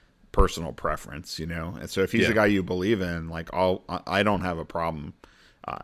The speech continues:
Speaker 1: having him ranked twenty, thirty spots higher than when I, where I have him <laughs> ranked, honestly.
Speaker 2: Oh,
Speaker 1: I
Speaker 2: yeah,
Speaker 1: think
Speaker 2: yeah.
Speaker 1: it's like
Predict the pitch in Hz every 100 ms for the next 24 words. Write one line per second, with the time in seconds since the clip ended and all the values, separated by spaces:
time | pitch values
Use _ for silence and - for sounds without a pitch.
0 | - - 95 78 82 80 78 78 - -
1 | 87 82 76 82 82 82 - 71 73 76
2 | 80 78 69 71 69 69 - 90 78 76
3 | - 57 - - - 107 - 87 87 -
4 | 87 107 104 95 82 90 82 101 90 -